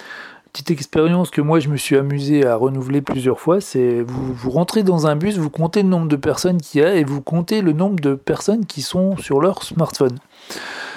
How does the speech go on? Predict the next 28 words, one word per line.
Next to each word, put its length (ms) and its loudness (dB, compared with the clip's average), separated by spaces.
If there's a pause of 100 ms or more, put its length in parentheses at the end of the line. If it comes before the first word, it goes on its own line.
(180)
Euh, 440 4
et 100 4
vous 220 0
allez 180 4
être 100 -4
surpris 300 -4
en 80 -10
fait. 260 -14
Vous 200 2
allez 160 6
être 100 -4
surpris 300 0
de 60 2
la 100 6
proportion 720 0 (540)
de 100 -2
personnes 640 2
qui 180 2
est 40 2
en 120 0
train 240 0
de 140 4
jouer 560 4
ou 100 0
de 80 -8
regarder 420 4
son 200 -2
smartphone. 560 -8